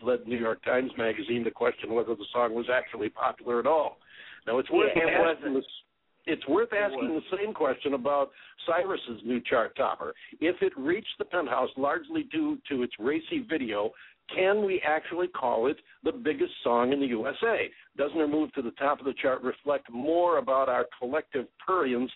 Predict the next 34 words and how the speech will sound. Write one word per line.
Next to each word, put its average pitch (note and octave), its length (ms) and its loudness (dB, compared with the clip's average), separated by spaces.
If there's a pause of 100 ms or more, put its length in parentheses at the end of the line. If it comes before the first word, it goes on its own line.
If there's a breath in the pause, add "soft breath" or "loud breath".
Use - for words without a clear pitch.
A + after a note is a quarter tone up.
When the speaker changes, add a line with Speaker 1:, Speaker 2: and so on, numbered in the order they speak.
Speaker 1:
than B2+ 240 0 (380 loud breath)
our B2+ 180 4
love C3 260 2
of A2 120 -6
the A2 80 -8 (140)
song? E3 340 2 (220 loud breath)
And C#3 220 2
isn't G#3 300 -2 (360)
Cyrus F4+ 220 -2
using C#4 320 0
a - 60 0 (180)
chart D3 240 0 (120)
technicality B2 880 -2 (280 loud breath)
to C3+ 100 -6
give D3+ 180 -2
herself C3+ 440 0
a C3+ 60 -2
number B2 280 -2
one A#2+ 300 -2
hit? - 240 -4 (760 soft breath)
Well, A2 280 -2
the G#2+ 320 0 (140)
short B2 200 4
answer A2+ 320 -2
to G2 80 -10
the F#2+ 100 -14
last A#2+ 260 2 (100)
que-, A2+ 200 -4
actually C3+ 520 -2
to C3 100 -2
all C#3 260 2
the B2 80 -2
questions, - 640 -6
is A#2+ 200 2